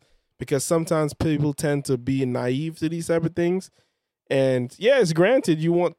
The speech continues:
you, some people could go about living their life and be naive to certain things, but sometimes it's better for you just to kinda open your third eye a little bit and just be a little bit more precautious to certain things, 'cause not everything is a lie.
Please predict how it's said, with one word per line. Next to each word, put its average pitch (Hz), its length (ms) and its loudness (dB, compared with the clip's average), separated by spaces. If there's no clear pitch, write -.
you, 160 240 -14
some 185 200 -2
people 185 240 -2
could 151 100 -18
go 160 100 -2
about 151 220 -2
living 151 300 -2
their 139 100 -2
life 139 380 0
and 131 120 0
be 135 140 -6
naive 135 420 -6
to 143 80 -10
certain 139 280 -4
things, 139 260 -2
but 127 260 -2
sometimes 175 500 2
it's 139 100 -6
better 147 280 2
for - 100 -8
you 139 100 0
just 139 200 -4
to 139 60 -4
kinda 131 540 -4
open 156 320 2
your 135 80 -2
third 139 260 0
eye 131 200 0
a 120 40 0
little 123 220 -2
bit 120 240 -6
and 117 140 -12
just 120 220 -4
be 127 120 0
a 117 40 -2
little 117 140 -4
bit 117 140 -6
more 113 160 -8
precautious 113 560 -12
to 117 100 -8
certain 120 300 0
things, 113 280 -2
'cause 120 300 0
not 127 200 4
everything 147 400 4
is 143 120 2
a 139 80 4
lie. 135 360 -2